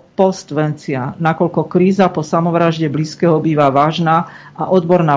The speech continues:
pomoc pozostalým má byť k dispozícii, či o ňu žiadajú alebo nie. Pravdepodobnosť výskytu samovrážd v rodinách, v ktorých sa už samovražda vyskytla, je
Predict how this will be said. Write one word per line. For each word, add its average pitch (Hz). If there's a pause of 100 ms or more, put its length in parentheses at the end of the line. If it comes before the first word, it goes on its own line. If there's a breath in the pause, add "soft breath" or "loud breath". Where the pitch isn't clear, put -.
pomoc 165
pozostalým 156
má 147
byť 151
k 151
dispozícii, 165 (440 loud breath)
či 208
o 202
ňu 180
žiadajú 165
alebo 160
nie. 147 (640 soft breath)
Pravdepodobnosť 196
výskytu 180
samovrážd 170
v 165
rodinách, 170
v - (100)
ktorých 175
sa 156
už 147
samovražda 160
vyskytla, 165 (240 loud breath)
je 156